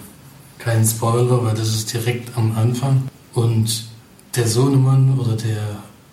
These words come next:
ich glaub, Neffe ist es, der die Firma dann übernimmt, schickt aber auch eine Truppe von, von Söldnern und Tierfängern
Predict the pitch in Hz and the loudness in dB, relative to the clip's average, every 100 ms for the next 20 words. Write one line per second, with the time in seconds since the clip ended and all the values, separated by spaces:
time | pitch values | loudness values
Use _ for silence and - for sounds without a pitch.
0 | - 120 - 110 110 110 127 - 131 127 | -10 -8 -4 -2 0 2 2 0 -2 -2
1 | - - 110 - - - - - - - | -4 -6 -8 -10 -14 -20 -20 -20 -20 -20
2 | - 120 110 110 127 123 120 113 110 113 | -10 -6 -4 -2 0 0 0 -2 0 0
3 | 117 147 143 - - - 117 113 127 - | 2 2 2 0 -2 -4 -6 -4 -2 0
4 | 131 - 131 127 123 127 117 113 113 - | 0 0 -2 0 -2 -2 -2 -2 -4 -8
5 | - - - - - - - 110 104 123 | -16 -20 -20 -20 -20 -16 -6 -4 0 0
6 | 131 131 135 127 120 110 107 - - - | 2 2 2 2 0 -4 -4 -6 -12 -16
7 | - - - - 135 139 - 127 131 127 | -20 -20 -12 -2 0 2 0 0 0 2
8 | 127 | 0